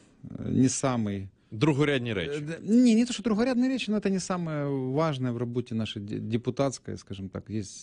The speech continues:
Speaker 1: досить більш важливе питання, ніж стільки дискутувати з приводу перейменувань.
Speaker 2: От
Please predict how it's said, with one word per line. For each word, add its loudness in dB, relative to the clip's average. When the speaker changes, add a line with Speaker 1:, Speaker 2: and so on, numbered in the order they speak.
Speaker 1:
досить -8
більш -2
важливе 0
питання, -2
ніж -8
стільки -2
дискутувати -4
з -12
приводу -2
перейменувань. -2
Speaker 2:
От 2